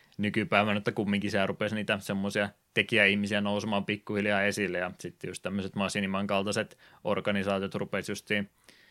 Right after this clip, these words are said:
eh, keräämään porukkaa oman, eh, yrityksensä alle, ja oli justiin näitä tämmöisiä,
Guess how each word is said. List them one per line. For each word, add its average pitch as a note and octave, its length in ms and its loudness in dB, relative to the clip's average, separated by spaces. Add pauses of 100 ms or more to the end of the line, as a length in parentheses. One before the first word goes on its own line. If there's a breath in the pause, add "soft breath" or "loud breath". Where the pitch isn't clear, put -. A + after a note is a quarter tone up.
(200 soft breath)
eh, G#2+ 200 2
keräämään B2 460 4
porukkaa A2 520 2
oman, G2+ 420 0
eh, G2+ 80 -2 (540)
yrityksensä G2 640 -4
alle, F2+ 300 -4
ja E2+ 80 -4
oli F#2+ 180 -8
justiin - 300 -8
näitä F#2+ 180 -6
tämmöisiä, G2+ 460 0